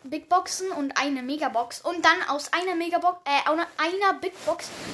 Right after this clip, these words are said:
so ganz gechillt Byron. Einfach Byron. Das ist so krass. Und ja.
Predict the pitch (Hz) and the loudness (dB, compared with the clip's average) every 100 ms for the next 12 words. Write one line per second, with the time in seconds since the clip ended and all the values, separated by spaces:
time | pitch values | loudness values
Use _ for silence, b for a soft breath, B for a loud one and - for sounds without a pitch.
0 | - - - 392 403 277 - 330 - 226 | -12 -8 -4 -2 -4 -8 -4 -4 -4 -8
1 | 226 220 214 _ _ _ _ - 480 494 | -10 -14 -20 _ _ _ _ -6 -4 0
2 | - - 247 254 240 214 294 349 330 - | -2 -2 -2 0 -2 -4 -6 -6 -6 -2
3 | 330 269 - 277 247 220 269 - _ b | 0 0 -4 -2 0 0 -6 -12 _ b
4 | b b b b b b b b - 294 | b b b b b b b b -2 0
5 | 294 285 247 - | 2 0 -2 -4